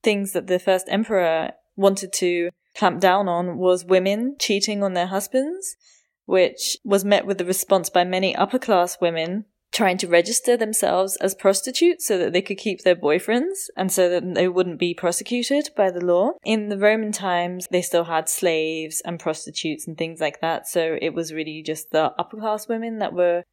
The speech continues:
expected to be faithful. And this was also to do with possession and lineage and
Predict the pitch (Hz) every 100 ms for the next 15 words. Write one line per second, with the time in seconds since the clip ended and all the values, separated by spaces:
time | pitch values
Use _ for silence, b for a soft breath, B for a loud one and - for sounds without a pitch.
0 | _ - 202 - - - - - 175 180
1 | 196 190 - 190 180 - 202 196 190 190
2 | 190 190 175 175 170 165 160 - 185 165
3 | 156 156 - 156 151 160 160 160 156 151
4 | 151 151 151 151 151 151 156